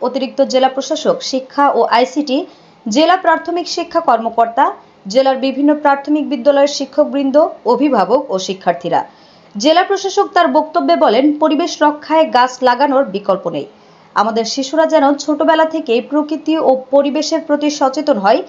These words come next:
এই উদ্দেশ্যই আজকের এই চারা বিতরণ কর্মসূচি। শুধু গাছ লাগালেই হবে না, তা লালন পালন করতে হবে মনের মতো করে।" তিনি আরও বলেন, আগামীতে এই উদ্যোগকে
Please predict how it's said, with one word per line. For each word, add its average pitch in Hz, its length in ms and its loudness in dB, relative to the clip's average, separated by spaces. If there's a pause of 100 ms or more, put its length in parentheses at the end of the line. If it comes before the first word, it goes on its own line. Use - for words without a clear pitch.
(280)
এই 311 240 2
উদ্দেশ্যই 277 600 0 (300)
আজকের 254 440 -2
এই 247 180 -2
চারা 254 280 2
বিতরণ 247 380 -2
কর্মসূচি। 165 560 -4 (500)
শুধু 311 400 0
গাছ 294 300 2 (100)
লাগালেই 262 400 2
হবে 175 220 -2
না, 143 120 -4 (280)
তা 226 100 2
লালন 220 400 2
পালন 311 300 2
করতে 302 260 -2
হবে 269 260 0
মনের 233 320 0
মতো 175 240 0
করে।" 135 220 -6 (460)
তিনি 349 220 2
আরও 262 260 2
বলেন, 262 300 2 (120)
আগামীতে 262 500 0
এই 202 340 0
উদ্যোগকে 254 560 -2